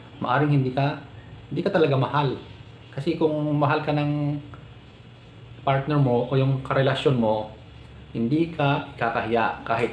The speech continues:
ano ka pa. Kahit ano ka pa, kahit anong, anong uri ng tao ka, anong background mo,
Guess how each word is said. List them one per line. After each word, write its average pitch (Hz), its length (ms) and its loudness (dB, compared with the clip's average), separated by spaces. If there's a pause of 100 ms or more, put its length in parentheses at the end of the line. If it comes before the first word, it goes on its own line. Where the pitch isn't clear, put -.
ano 120 180 0
ka 117 140 2
pa. 131 160 0 (600)
Kahit 110 320 -2
ano 127 160 2
ka 123 160 -4
pa, 131 100 -2 (140)
kahit 113 320 -4
anong, 110 600 -4 (1120)
anong 127 280 -2
uri 143 160 4
ng 131 240 2
tao 123 240 2
ka, 120 240 0
anong 110 340 -4
background 120 500 2
mo, 113 320 0